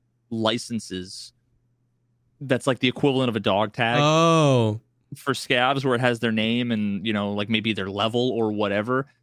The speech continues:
Speaker 1: It would
Speaker 2: That
Speaker 1: be
Speaker 2: would be
Speaker 1: interesting for
Speaker 2: kinda
Speaker 1: player
Speaker 2: sick.
Speaker 1: scavs, but then also that would be your way of proving you killed them,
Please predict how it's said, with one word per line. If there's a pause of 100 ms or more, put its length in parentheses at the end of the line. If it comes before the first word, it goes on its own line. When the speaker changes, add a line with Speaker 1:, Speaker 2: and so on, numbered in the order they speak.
(360)
Speaker 1:
It
would
Speaker 2:
That
Speaker 1:
be
Speaker 2:
would
be
Speaker 1:
interesting
for
Speaker 2:
kinda
Speaker 1:
player
Speaker 2:
sick.
Speaker 1:
scavs, (320)
but
then
also
that
would
be
your
way
of
proving
you
killed
them,